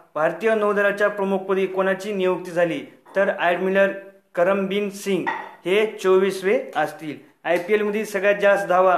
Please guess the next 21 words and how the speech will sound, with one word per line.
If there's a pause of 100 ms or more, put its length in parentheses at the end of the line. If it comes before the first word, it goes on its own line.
(100)
म्हणजे
चार
हजार
धावा
काढणारा (320)
भारता-, (100)
जगातील
पहिला
फलंदाज
कोण? (340)
तर (240)
ख्रिस
गेल. (600)
अमेरि-,
भारताने
अमेरिकेकडून
विकत
घेतलेल्या
चिनूक
या
हेलिकॉप्टरला